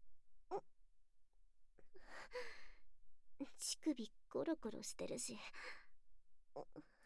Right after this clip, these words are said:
私怒ってるんだから。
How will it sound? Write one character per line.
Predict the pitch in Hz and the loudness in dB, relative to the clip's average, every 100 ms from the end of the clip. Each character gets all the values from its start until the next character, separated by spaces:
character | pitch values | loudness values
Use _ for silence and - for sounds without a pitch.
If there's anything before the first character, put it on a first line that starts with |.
| 339 - - - - - - - 202 185 - | -6 -6 -14 -14 -12 -14 -14 -8 -6 -6 2
私 | 196 190 - 190 302 220 | 4 6 10 10 10 6
怒 | 180 190 - | 6 2 8
っ | 453 - | 8 12
て | 427 | 12
る | 185 | 12
ん | |
だ | 175 | 4
か | - 196 | 2 0
ら。 | 196 226 | 0 0